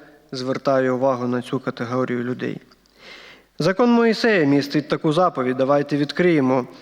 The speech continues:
Книга Вихід, двадцять другий розділ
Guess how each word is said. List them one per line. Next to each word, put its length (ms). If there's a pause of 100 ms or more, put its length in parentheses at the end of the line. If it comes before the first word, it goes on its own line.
(420)
Книга 380
Вихід, 480
двадцять 540
другий 420
розділ 560